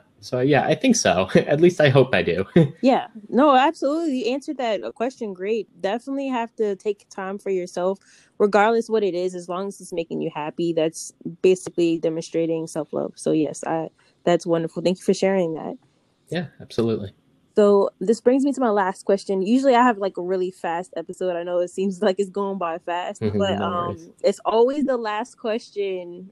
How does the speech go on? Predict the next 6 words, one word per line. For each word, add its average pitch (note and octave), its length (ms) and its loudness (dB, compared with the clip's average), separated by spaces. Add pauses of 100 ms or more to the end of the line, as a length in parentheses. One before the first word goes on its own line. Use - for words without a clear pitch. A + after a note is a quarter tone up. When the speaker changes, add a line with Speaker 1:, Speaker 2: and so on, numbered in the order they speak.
(100)
Speaker 2:
which F3+ 520 -8 (340)
is, F#3 180 2
like, F3+ 220 -2
the F3 120 0
<laughs> E3 160 -2
longest. B3+ 840 2